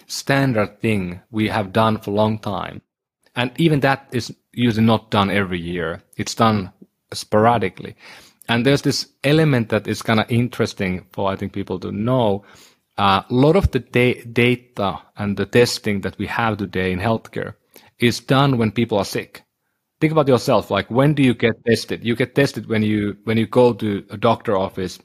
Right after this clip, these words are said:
and you are complaining about something. So we are trying to detect. So we don't really have that many people tested who are healthy <laughs> when they are healthy. So the, a lot of the data we have today is skewed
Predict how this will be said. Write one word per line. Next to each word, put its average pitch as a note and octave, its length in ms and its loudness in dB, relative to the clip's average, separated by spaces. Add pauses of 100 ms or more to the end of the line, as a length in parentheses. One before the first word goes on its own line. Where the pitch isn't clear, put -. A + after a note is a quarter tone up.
and G#2+ 140 -2
you G#2+ 100 0
are G2 60 -2
complaining G#2 480 -2
about F#2 140 -6
something. - 420 -10
So A#2+ 100 -6
we B2 140 0
are A#2+ 140 2
trying C#3 220 -4
to A#2 60 -10
detect. - 680 -10 (500)
So C3+ 200 0
we B2+ 220 0
don't G#3 200 2
really F3 240 2
have C#3 260 2
that C#3+ 180 0
many C3 140 -2
people A#2 260 -6
tested A#2 320 0
who A2+ 140 -8
are F#2+ 60 -2
healthy A#2+ 340 -6 (320)
<laughs> - 260 -20
when D#3 220 2
they C3 100 2
are A#2+ 80 2
healthy. A2 340 -2 (300)
So - 160 -2
the, C#3+ 140 -4
a - 20 -4
lot F#3 160 2
of G3 80 -10
the F3+ 60 -4
data D3+ 340 0
we A#2 140 -2
have A#2+ 140 -4
today A#2+ 200 -2
is - 120 -6
skewed D3+ 520 0